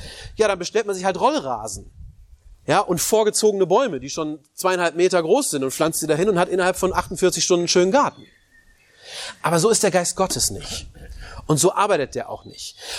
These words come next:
Und deshalb schreibt Paulus hier auch nichts von den Umbaumaßnahmen des Heiligen Geistes, Renovierungsarbeiten, die vierzehn Tage dauern und dann ist es vorbei.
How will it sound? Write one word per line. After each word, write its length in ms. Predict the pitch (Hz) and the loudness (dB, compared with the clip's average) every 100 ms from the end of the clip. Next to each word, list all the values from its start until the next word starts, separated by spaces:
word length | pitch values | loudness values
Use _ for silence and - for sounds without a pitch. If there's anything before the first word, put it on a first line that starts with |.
| - | -2
Und 100 | 156 | 2
deshalb 260 | 185 202 175 | 2 2 0
schreibt 280 | - 190 | 0 -2
Paulus 300 | - 226 233 | 0 0 0
hier 160 | - 196 | 0 0
auch 60 | 165 | 0
nichts 220 | 208 - | 0 0
von 160 | 196 | 0
den 140 | 175 170 | 2 0
Umbaumaßnahmen 1160 | 269 339 240 147 143 135 135 - 143 135 131 | 0 2 2 2 0 -2 -4 -2 0 0 2
des 160 | 135 135 | 0 0
Heiligen 320 | 143 139 135 | 0 0 -2
Geistes, 400 | 131 143 - 143 | 0 0 -2 -2
Renovierungsarbeiten, 920 | 151 156 139 269 185 - 143 151 160 | 0 0 2 2 2 2 2 2 0
die 60 | 147 | -4
vierzehn 320 | - 175 160 | -4 -2 -2
Tage 260 | 165 160 143 | 0 0 0
dauern 300 | 151 190 202 | 2 2 0
und 80 | 170 | -4
dann 100 | 156 | -6
ist 100 | 151 | -4
es 80 | |
vorbei. 500 | - 147 165 131 85 | -2 0 0 0 -4